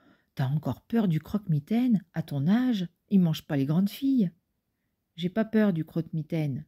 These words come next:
dit Élisabeth avec irritation. « Bah de qui alors ? » «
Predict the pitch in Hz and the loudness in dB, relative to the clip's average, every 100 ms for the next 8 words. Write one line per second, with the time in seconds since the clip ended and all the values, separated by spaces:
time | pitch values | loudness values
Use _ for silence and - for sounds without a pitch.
0 | _ _ 170 131 143 - 147 143 139 143 | _ _ -12 -6 -6 -6 -4 -2 0 0
1 | 147 113 - - 135 139 131 - 147 135 | -2 -4 -8 -8 -8 -6 -8 -10 -12 -12
2 | _ _ _ _ - - _ _ - 175 | _ _ _ _ -20 -20 _ _ -4 0
3 | 202 - - 214 202 175 165 165 - | 2 0 0 4 4 4 2 0 -4